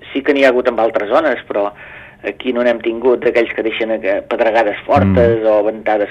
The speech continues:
Speaker 1: fortes, doncs tampoc n'hem tingut.
Speaker 2: Mhm. Et volia comentar això, la, la, la darrera quinzena del mes d'agost, sempre a les tardes, no, es diu que, doncs, eh, o sempre era,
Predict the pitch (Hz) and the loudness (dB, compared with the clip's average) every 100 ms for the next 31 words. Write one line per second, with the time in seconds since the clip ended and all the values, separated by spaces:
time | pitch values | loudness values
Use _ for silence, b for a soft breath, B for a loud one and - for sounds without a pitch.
0 | - 117 117 117 107 98 - 98 90 92 | 0 0 0 -4 -4 -8 -8 -10 -10 -12
1 | 87 87 80 80 - - - 92 90 - | -16 -18 -16 -18 -20 -6 0 0 0 -4
2 | B B - 80 92 95 95 95 87 107 | B B -14 -4 -4 -2 -2 -2 -2 -4
3 | 101 90 90 - 104 98 - 104 92 87 | -4 -6 -6 -8 -10 -10 -10 -10 -8 -10
4 | 120 107 101 104 104 107 104 107 101 101 | -4 -2 0 0 0 -2 0 0 0 -2
5 | 101 104 95 95 104 - 110 101 107 98 | 0 -2 -2 -2 -4 -4 -6 -4 -2 -2
6 | - 110 101 107 104 104 95 95 104 98 | 0 0 0 -2 -4 -4 -4 -4 -4 -4
7 | 90 85 80 85 82 82 78 78 76 90 | -6 -8 -10 -8 -6 -6 -8 -8 -10 -12
8 | 90 85 98 90 98 92 90 92 | -12 -12 -10 -4 -4 -4 -4 -4